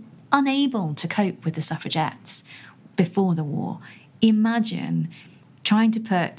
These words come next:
a society and a country back together with the social and economic damage that the First World War did, and then you have the risk of a terrorist organisation kicking off their violence again. Of course that was a factor in our government deciding to award some women the vote.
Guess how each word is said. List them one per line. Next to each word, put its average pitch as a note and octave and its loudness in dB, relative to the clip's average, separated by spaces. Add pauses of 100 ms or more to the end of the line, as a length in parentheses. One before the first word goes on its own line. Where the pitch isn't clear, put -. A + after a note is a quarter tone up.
(100)
a F3+ 0
society F3 -2
and E3 0
a D#3+ -2
country F3+ -2
back E3+ -4
together D3+ -2
with D#3+ -4
the F3 -4
social F#3 0
and E3+ 0
economic E3 -2
damage D#3+ -2
that - -12
the D#3 -10
First - -8
World D#3 -6
War D#3+ -4
did, D#3+ -4 (320)
and F#3+ 2
then E3+ 2
you E3+ 2
have E3 -2
the E3+ -4
risk D#3+ -2
of D#3+ -4 (100)
a F3 2
terrorist E3 -2
organisation E3+ -4
kicking E3+ -4
off E3 -4
their - -4
violence - -4
again. F3 -4 (340)
Of F3 0
course - -2
that E3+ -4
was D#3+ -2
a E3 -6
factor D#3 -6 (400)
in E3 4
our D#3+ 2
government D#3 -2
deciding D#3 -4
to - -2
award D#3+ 0 (220)
some F3+ 2
women E3 2
the D#3 -2
vote. D3+ -6